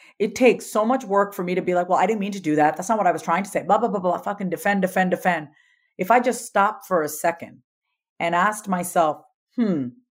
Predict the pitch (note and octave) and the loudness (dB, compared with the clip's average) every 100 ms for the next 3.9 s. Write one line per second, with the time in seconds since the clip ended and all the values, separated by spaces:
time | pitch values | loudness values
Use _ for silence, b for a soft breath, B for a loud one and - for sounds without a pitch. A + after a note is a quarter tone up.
0 | _ _ _ G#3 C#4+ - B3+ A#3 A3+ G3+ | _ _ _ 0 0 0 0 0 2 0
1 | F#3+ E3 E3+ D#3+ D#3 - E3 C#3 - _ | 0 0 0 0 -8 -6 -6 -6 -14 _
2 | _ _ _ A3+ D#4 E4 C#4+ A#3 G#3 F#3+ | _ _ _ 0 0 0 0 2 2 0
3 | F#3 F#3 F#3 F3+ E3+ E3 D#3+ - | -2 2 2 4 2 -2 -4 -8